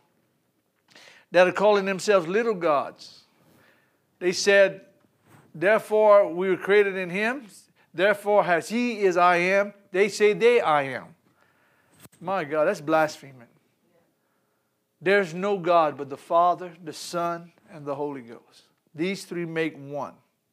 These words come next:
That's the only God I know. And I'm gonna tell you right now, if we, we, we don't listen and learn who this c-,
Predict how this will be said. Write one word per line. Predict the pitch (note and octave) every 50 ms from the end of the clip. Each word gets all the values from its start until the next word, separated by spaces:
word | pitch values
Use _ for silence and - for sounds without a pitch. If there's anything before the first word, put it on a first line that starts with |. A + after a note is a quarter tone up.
| _ _ _ _ _ _ _ _ _ _ _ -
That's | D3+ F3 G3+ G3+ G3+ -
the | F#3 F3+ F3
only | F#3 G3+ G3+ F#3+ F3+
God | E3 F#3 F#3+ G3 G3 F3+
I | F#3+ A3+
know. | G#3+ E3+ D#3 D#3+ F3+ F#3 _ _ _ _ _ _ _ _ _ _ _ _ _ _ _ _ - -
And | F3+ F#3+
I'm | F#3+
gonna | F#3 F#3 -
tell | A#3 A#3
you | G#3 G3
right | F#3+ G#3 G3 F#3
now, | F#3+ A3 A3+ G#3+ F#3 E3+
if | D#3+ -
we, | F#3 A3 G3+ E3+ F3
we, | F3 E3 G#3 G#3 G3
we | F#3+ A3+
don't | A#3 A3+ G#3+ F#3+ F3 D3 - _ B2+
listen | E3 D#3+ F3+ A#3+ A#3+ - - F3+ D#3+ D#3+ E3 _ _ _ _ _ _ _ _ _ _ _ _ _ -
and | - F3+ F3 F3 F3+ F#3+
learn | G#3 A#3+ B3 A#3 G3+ F3+ E3 D#3+
who | D3+ C3+ F3+ A3+
this | G#3+ F3 A3 F#3 -
c-, | - - -